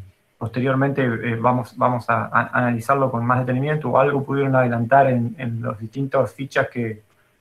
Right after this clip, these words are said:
el Manual de Comunicación en Salud, este, recomendaba, eh,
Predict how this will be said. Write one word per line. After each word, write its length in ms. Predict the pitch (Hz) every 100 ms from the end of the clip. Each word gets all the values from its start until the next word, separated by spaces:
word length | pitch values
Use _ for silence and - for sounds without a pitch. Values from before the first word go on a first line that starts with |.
| -
el 120 | 113
Manual 260 | 117 131 135
de 100 | 135
Comunicación 540 | 123 113 113 117 135
en 60 | 113
Salud, 380 | 120 139 127 - -
este, 300 | 110 120 113
recomendaba, 840 | - 120 120 123 147 147 180 214 _ _ _ _ _ -
eh, 680 | 123 117 113 113 107 104